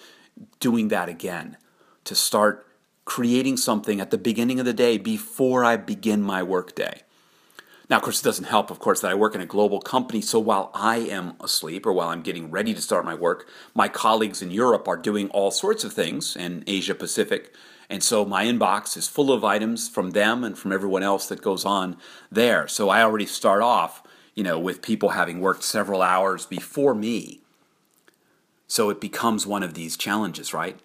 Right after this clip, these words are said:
You want to be responsive, you want to do that, but somewhere in there you have to carve out that time for yourself. Paying yourself first,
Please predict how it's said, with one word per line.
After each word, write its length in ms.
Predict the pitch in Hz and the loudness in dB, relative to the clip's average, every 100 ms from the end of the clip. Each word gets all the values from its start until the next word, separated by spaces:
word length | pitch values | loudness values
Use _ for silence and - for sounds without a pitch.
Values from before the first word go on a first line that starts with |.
| _ - | _ -8
You 160 | 98 | -4
want 260 | 95 104 110 | 2 2 2
to 60 | 95 | -2
be 160 | 104 | -2
responsive, 580 | 98 - 101 92 87 90 | -2 -4 -2 -2 -4 -8
you 100 | 90 | -6
want 200 | 90 98 | -4 -4
to 60 | 90 | -6
do 240 | 85 110 | -2 0
that, 240 | 104 87 - | 0 -2 -4
but 140 | - | -6
somewhere 500 | - - 156 180 175 | -4 -2 -4 -2 0
in 120 | 156 | 0
there 120 | 147 | -2
you 100 | 135 | -4
have 200 | 123 123 | -4 -6
to 60 | - | -8
carve 420 | - - 120 120 | -8 -4 -2 0
out 160 | 110 101 | 0 -2
that 200 | 101 92 | -4 -6
time 260 | - 87 90 | -8 -8 -8
for 140 | 90 | -8
yourself. 520 | 85 80 - - - _ _ - - - _ - | -8 -6 -6 -8 -14 _ _ -20 -20 -20 _ -4
Paying 400 | 123 127 127 117 | 0 2 2 0
yourself 500 | 104 - 95 87 - | -2 -2 -2 -2 -6
first, 580 | - 90 - - - | -4 -2 -2 -8 -14